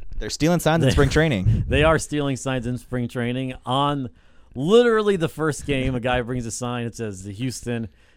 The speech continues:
Speaker 2: and an asterisk on it. Shows it, he's sitting right behind the, uh, Astros dugout.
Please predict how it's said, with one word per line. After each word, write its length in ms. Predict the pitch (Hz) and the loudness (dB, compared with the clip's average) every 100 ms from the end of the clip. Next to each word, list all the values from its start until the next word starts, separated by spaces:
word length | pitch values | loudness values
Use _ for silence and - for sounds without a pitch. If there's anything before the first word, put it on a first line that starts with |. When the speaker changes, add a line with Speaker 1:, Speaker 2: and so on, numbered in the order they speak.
| _ | _
Speaker 2:
and 220 | 113 107 107 | -8 -6 -6
an 80 | 113 | -2
asterisk 560 | 127 123 - 131 - | -2 -2 -4 -8 -4
on 220 | 131 127 127 | -2 0 0
it. 200 | 131 - _ - - - - | -2 -6 _ -20 -20 -20 -14
Shows 460 | - 156 160 170 147 | -6 2 4 4 0
it, 180 | 143 | -2
he's 240 | 131 139 117 101 | -2 -6 -6 -6
sitting 280 | 202 170 135 | -4 -2 -2
right 240 | 120 165 170 | 0 0 0
behind 580 | 160 143 143 143 139 131 _ _ _ _ | -6 -2 -2 -4 -6 -10 _ _ _ _
the, 360 | 113 113 117 107 | -10 -6 -2 -2
uh, 80 | 104 | -2
Astros 500 | 113 117 - 139 98 _ | -2 -4 -2 -4 -6 _
dugout. 580 | 147 147 151 147 135 | 0 2 2 2 0